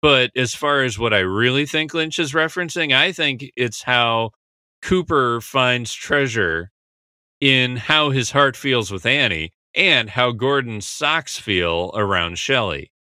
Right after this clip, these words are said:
You know, the, the light is, uh, the light was in us all along.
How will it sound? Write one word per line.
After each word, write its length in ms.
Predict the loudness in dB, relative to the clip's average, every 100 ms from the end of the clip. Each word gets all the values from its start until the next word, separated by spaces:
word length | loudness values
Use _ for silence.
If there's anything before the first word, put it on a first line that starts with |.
| _ _ _ -2
You 140 | 0
know, 160 | 2 2
the, 180 | 0 0
the 140 | 0
light 320 | 2 2 2
is, 340 | 0 -2 -6 -12 -18 _ _ -12
uh, 180 | -8 -8
the 240 | -6 -2 2
light 320 | 2 2 2
was 220 | 0 0
in 160 | 0 0
us 160 | 0
all 360 | 2 2 2 0
along. 520 | 2 2 0 -2 -8